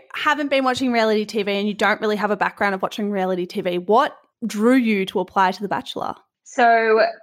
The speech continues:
Speaker 2: I think that's the thing. I have had a lot of friends who have done it in the past, and in particular, a few of those friends have genuinely found love, and now they're engaged and having babies. And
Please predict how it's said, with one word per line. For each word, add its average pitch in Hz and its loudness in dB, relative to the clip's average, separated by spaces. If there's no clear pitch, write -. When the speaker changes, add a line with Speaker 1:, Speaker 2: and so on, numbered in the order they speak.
Speaker 2:
I 240 -4
think 254 0
that's 226 0
the 226 -4
thing. 190 -2
I 208 0
have 202 -2
had 185 0
a 196 2
lot 196 4
of 185 0
friends 180 0
who 180 0
have 185 0
done 175 2
it 175 -8
in 190 -2
the 185 0
past, 190 -2
and 185 0
in 233 2
particular, 208 2
a 185 0
few 185 2
of 180 0
those 185 2
friends 170 -6
have 175 0
genuinely 165 -4
found 170 -2
love, 160 0
and 185 0
now 175 2
they're 185 2
engaged 202 2
and 208 -4
having 208 -4
babies. 208 -4
And 180 -6